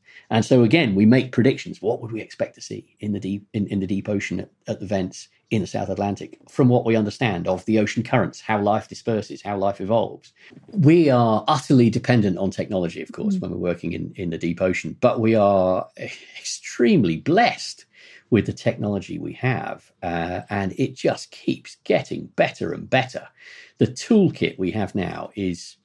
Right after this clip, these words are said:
Speaker 1: phenomenal. I mean, I mean, so much more advanced than twenty-five <laughs> years ago when I started out in this field. Um, yeah, there's always things we might like. I think a big challenge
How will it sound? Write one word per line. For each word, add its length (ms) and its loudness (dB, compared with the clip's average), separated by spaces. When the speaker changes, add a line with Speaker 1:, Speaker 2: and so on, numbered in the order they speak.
Speaker 1:
phenomenal. 720 4
I 80 0
mean, 140 0
I 40 0
mean, 360 -2
so 300 2
much 280 0
more 180 0
advanced 460 -2
than 80 -10
twenty-five 520 -6
<laughs> 0 -
years 160 -4
ago 300 -8
when 140 -2
I 80 -6
started 440 -4
out 220 -2
in 60 -10
this 160 -12
field. 420 -12
Um, 460 2
yeah, 200 4
there's 160 2
always 320 4
things 300 -4
we 100 0
might 320 -4
like. 640 -2
I 140 4
think 260 4
a 80 4
big 540 2
challenge 640 0